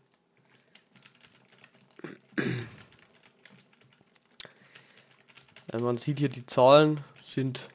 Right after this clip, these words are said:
normal, sage ich mal. Im, also wenn man gerade mit dem Dolch mal draufhaut oder mit dem Stab, ist jetzt noch nichts Besonderes dabei.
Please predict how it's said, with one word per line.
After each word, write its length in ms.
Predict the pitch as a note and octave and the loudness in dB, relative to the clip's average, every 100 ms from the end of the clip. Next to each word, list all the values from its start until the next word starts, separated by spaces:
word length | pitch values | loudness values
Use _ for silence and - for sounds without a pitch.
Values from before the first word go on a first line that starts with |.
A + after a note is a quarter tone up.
| - - _ - | -20 -20 _ -10
normal, 640 | A2 G#2 F#2+ F2+ G2+ C#3 | -4 -2 0 6 8 8
sage 280 | C#3 C#3 C#3 | 6 2 4
ich 60 | C#3 | 2
mal. 300 | C#3 C#3 - - | 2 2 -2 -8
Im, 320 | A#2+ A2+ - - - | -8 -8 -12 -16 -14
also 300 | - G#2+ G#2+ | -12 -12 -8
wenn 120 | G#2+ | -4
man 360 | G#2 G#2 G2+ A2 B2 B2+ | -4 -4 -8 -12 -16 -8
gerade 220 | A2 - | -6 -4
mit 80 | G#2+ | -6
dem 100 | G#2 | -4
Dolch 300 | A#2 C3+ D3+ | 0 0 0
mal 160 | C3 B2+ | -4 0
draufhaut 600 | B2 B2+ C3 B2+ B2+ A#2+ | 2 2 0 -2 -2 -6
oder 120 | G#2+ | -10
mit 160 | G#2+ | -10
dem 80 | A#2 | -14
Stab, 420 | - - A2 B2+ - - - - - - - _ _ - | -12 -4 -2 -2 -4 -20 -20 -20 -20 -20 -20 _ _ -12
ist 140 | B2 | -8
jetzt 160 | A#2+ A2+ | -6 -4
noch 200 | A2+ A2 | -6 -4
nichts 240 | C3+ C3 | -6 -6
Besonderes 600 | - A#2+ A#2 A#2 A2+ A2+ | -4 -2 -2 -2 -4 -6
dabei. 480 | - G2+ G2 G2 A2 | -10 -6 -4 -4 -6